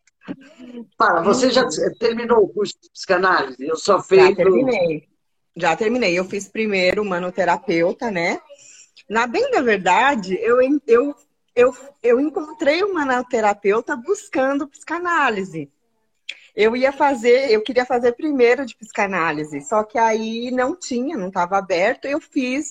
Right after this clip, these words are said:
Speaker 2: o manoterapeuta, que aí eu conheci a Andresa, tudo mais. Aí depois eu fiz o de psicanálise. E é assim, pra mim, é um complemento.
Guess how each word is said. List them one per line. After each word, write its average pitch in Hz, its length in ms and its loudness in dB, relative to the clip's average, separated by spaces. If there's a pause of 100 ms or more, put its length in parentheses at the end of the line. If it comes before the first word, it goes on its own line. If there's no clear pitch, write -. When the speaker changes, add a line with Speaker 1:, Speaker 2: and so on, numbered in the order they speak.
Speaker 2:
o 277 140 -4
manoterapeuta, 262 760 -2
que 196 100 -6
aí 180 60 0
eu 185 60 -2
conheci 196 380 -8
a 240 60 -2
Andresa, 262 480 0
tudo 208 200 -10
mais. 226 300 -2 (800)
Aí 240 280 0
depois 269 1040 2 (120)
eu 240 200 2
fiz 233 320 -4
o 254 80 -4
de 262 100 -10
psicanálise. 202 1000 -8
E 233 340 -8
é 254 80 0
assim, 269 380 -4
pra 339 260 -2
mim, 269 580 -2 (380)
é 233 100 -4
um 330 120 -2
complemento. 311 1000 -2